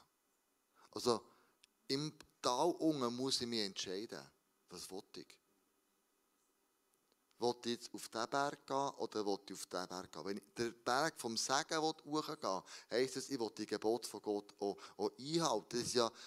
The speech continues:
nicht geschrieben worden, dass er ein Freudeli hat. Das ist ja f-, zu meiner Sicherheit. Oder will ich den Weg vom Fluch gehen und ich sage, Gott, du interessierst mich nicht, was du machst, ist mir eh egal.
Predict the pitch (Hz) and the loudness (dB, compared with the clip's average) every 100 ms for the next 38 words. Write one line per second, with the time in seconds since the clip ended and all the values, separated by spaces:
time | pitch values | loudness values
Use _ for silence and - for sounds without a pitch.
0 | - - 131 165 - - - - - 156 | -18 -2 2 2 0 -14 -20 0 6 6
1 | 156 147 143 143 156 - 139 147 - - | 8 8 8 8 2 4 4 4 2 -2
2 | 135 139 - 139 147 147 143 160 131 120 | -2 -2 2 6 6 4 2 2 0 0
3 | 120 113 - - - - 110 101 92 131 | 0 0 -2 -8 -6 -4 -2 0 -2 -4
4 | 139 - 156 101 - - _ _ _ - | -8 -6 -2 -4 -6 -18 _ _ _ -20
5 | - - _ _ - - 156 165 160 151 | -20 -20 _ _ 0 10 10 10 8 6
6 | 131 135 127 135 180 - 151 131 131 139 | 2 4 6 6 4 2 -4 -4 0 4
7 | 156 208 185 - 170 170 139 143 131 131 | 10 10 8 4 6 6 4 -2 2 6
8 | 156 156 147 - 127 - 156 175 202 190 | 6 6 0 0 -2 0 0 2 2 2
9 | 190 180 180 - - - 139 151 156 139 | 2 2 2 -2 -2 8 8 8 6 8
10 | 151 - 143 131 - 143 151 143 131 110 | 8 4 -4 -2 4 6 6 6 4 4
11 | 104 90 | 0 -2